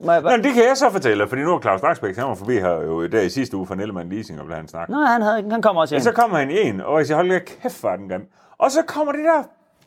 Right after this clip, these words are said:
Speaker 2: pisargument med, "Ja, men for fire hundrede tusind, så det, jeg er da ligeglad, om den så koster fire kroner." Jeg synes da ikke, den er grim.
Speaker 1: Ja. Ja, men jeg synes,
Speaker 2: Du ved, så, fordi så, du ved, så kaster vi snakken over i noget andet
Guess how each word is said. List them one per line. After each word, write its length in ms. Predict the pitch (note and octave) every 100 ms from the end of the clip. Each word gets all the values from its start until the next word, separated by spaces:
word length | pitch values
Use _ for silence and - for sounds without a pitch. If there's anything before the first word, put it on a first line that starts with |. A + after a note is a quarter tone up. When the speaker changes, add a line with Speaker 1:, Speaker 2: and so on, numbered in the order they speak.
| - - -
Speaker 2:
pisargument 760 | D#4+ D#4+ C3+ A2+ B2+ D3+ C#3 - _ - _
med, 220 | C#3 F3+ F#3 - _ _ -
"Ja, 160 | F3+ G3
men 140 | E3+
for 120 | D3
fire 280 | C3 B3+ D#4
hundrede 280 | A#3+ G3+ C#3
tusind, 440 | - D#4 F#3 B2+
så 80 | D#3+
det, 100 | G3 B3 C#4+ C#4
jeg 100 | C#4
er 40 |
da 80 | A#3+
ligeglad, 600 | A3+ B3+ E4+ G3 D3 D3+ - _
om 140 | - D#3
den 120 | F#3
så 100 | F#3+
koster 240 | - -
fire 220 | F#3 A#3+ B3
kroner." 360 | G3 B3 G#3+
Jeg 160 | C3 A2
synes 160 | G2+
da 80 | F#2
ikke, 160 | F#2 A#2+
den 60 | C3+
er 40 |
grim. 180 | D#3+ E3+ _ -
Speaker 1:
Ja. 60 | - - _ _ _ -
Ja, 80 | A#2+
men 60 | B2
jeg 80 | B2+
synes, 160 | D3
Speaker 2:
Du 60 | D#3
ved, 100 | G3
så, 280 | A3+ F#3+ F3+
fordi 200 | A3+ F#3+
så, 80 | A#3+ F3 G3
du 40 |
ved, 60 | G#3
så 120 | G3
kaster 280 | F#3+ F#3 F3
vi 60 | D#3
snakken 400 | - F3+ G3+ F#3+
over 180 | E3+
i 40 | C3+
noget 140 | A#2
andet 340 | A#2+ G3+ A2+